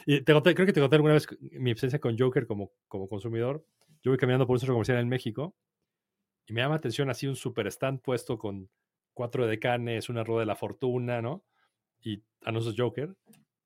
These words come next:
Ah, me, ah, me acerco a preguntar y me dice, "¿Cómo estás? Somos de Joker y estamos patrocinando que la gente baje la aplicación. ¿Ok? Si la bajas enfrente de mí, te doy diez dólares", ¿no? Pues la bajo, ¿no?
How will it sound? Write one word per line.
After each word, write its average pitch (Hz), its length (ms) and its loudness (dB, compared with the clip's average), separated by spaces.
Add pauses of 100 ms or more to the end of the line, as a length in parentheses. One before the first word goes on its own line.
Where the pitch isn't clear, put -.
(280)
Ah, - 200 -16
me, 117 120 -4
ah, 117 360 -6
me 117 120 -6
acerco 147 220 -2
a - 20 -2
preguntar 135 200 0
y - 20 0
me - 20 -2
dice, 127 240 -4 (360)
"¿Cómo 190 200 -2
estás? 165 200 0
Somos 175 300 -2
de 135 100 -2
Joker 156 320 0
y 113 120 -4
estamos 143 280 -6
patrocinando 127 560 -6
que 101 320 -8 (200)
la 113 100 -8
gente 143 220 -2
baje 139 160 2
la 117 80 2
aplicación. 92 420 -8 (840)
¿Ok? - 120 -14 (840)
Si - 200 -6
la 131 120 2
bajas 170 280 2
enfrente 151 340 2
de 135 80 4
mí, 147 160 0
te 151 120 0
doy 135 120 4
diez 123 140 2
dólares", 87 440 -6 (280)
¿no? 175 160 -16 (460)
Pues - 200 -20
la 87 100 -10
bajo, 90 360 -8
¿no? 160 160 -14